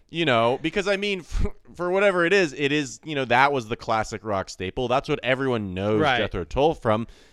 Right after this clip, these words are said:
Speaker 1: I don't think many people know them from this album, and maybe
Speaker 2: Well, it's like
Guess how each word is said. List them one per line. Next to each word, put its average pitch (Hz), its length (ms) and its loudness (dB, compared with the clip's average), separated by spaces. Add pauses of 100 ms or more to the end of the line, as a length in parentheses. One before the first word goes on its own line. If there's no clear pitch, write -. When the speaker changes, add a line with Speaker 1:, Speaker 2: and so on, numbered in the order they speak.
(180)
Speaker 1:
I 123 120 0
don't 151 180 0
think 151 220 -4
many 139 320 0
people 127 320 -8
know 113 480 2
them 101 240 -4
from 104 420 -2
this 95 300 -4
album, 123 680 2 (460)
and 123 240 -2
maybe 127 120 4
Speaker 2:
Well, 247 80 8
it's 262 80 0
like 240 120 6